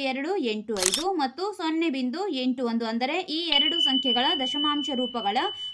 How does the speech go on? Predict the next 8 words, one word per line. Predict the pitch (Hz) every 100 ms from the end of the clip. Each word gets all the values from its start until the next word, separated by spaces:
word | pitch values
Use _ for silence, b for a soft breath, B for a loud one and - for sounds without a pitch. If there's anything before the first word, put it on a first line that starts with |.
| 247 277
ಮಧ್ಯೆ | 269 277 339 269
ಇರಬೇಕು. | 214 185 175 - 359 403 B - 392
ಇಲ್ಲಿ | 415 403
ನಾವು | 339 339 285
ಈಗ | 262 415 403
ಉದಾಹರಣೆಗಳನ್ನ | 285 339 349 294 269 262 220 214 240 349 330 220
ನೋಡೋಣ. | 208 190 190 277 381 370 B - 320
ಮೊದಲನೆಯದಾಗಿ | 359 392 370 359 349 277 277 269